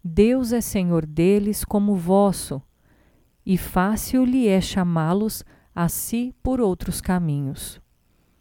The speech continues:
Os beneditinos, a quem pertencia a igrejinha e o terreno adjacente,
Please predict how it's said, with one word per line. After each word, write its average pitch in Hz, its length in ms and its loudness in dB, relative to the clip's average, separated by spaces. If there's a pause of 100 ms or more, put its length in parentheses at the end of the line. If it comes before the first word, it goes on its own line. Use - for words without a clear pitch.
(760)
Os 190 160 0
beneditinos, 202 1120 -2 (100)
a 185 140 -4
quem 196 240 -2
pertencia 180 920 -4 (320)
a 170 120 2
igrejinha 175 720 0
e 170 120 2
o 170 60 0
terreno 196 520 0
adjacente, 160 1000 -4